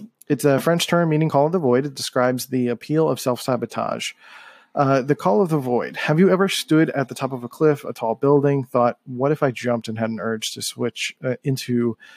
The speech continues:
oncoming traffic, and thought about what would happen if you jumped on the tracks as a train approaches? The French recognizes this phenomenon and calls it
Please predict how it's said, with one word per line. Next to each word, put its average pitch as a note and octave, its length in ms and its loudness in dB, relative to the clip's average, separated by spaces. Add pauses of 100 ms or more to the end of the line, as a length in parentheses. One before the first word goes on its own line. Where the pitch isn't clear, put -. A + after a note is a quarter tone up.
(380)
oncoming C3 400 -2
traffic, D#3+ 520 0
and B2 280 0
thought C3 200 2
about B2 220 4
what A#2+ 140 2
would B2+ 80 0
happen B2 320 -2
if A2+ 100 -6
you B2 60 -4
jumped A2+ 260 -2
on A2+ 120 -2
the A2+ 40 -6
tracks A#2+ 420 -4
as A2 140 -8
a G#2+ 40 -12
train C3+ 240 -4
approaches? A2+ 460 -8
The A#2+ 80 -12
French F#3+ 300 0
recognizes A#2 500 0
this A2+ 140 -4
phenomenon A2+ 600 -2
and A#2+ 120 -8
calls A2+ 280 0
it B2+ 180 -2